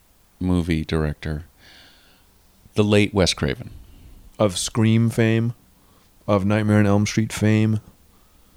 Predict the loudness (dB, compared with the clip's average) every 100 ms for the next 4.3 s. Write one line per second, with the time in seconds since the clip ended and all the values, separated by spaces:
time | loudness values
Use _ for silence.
0 | _ _ _ _ _ -10 -2 0 0 0
1 | 0 0 -2 0 0 -2 -4 -4 -4 -6
2 | -6 -6 -8 -10 -6 -4 -4 -2 0 0
3 | -2 -4 -4 -2 0 -2 -2 -8 -8 -6
4 | -4 -6 -8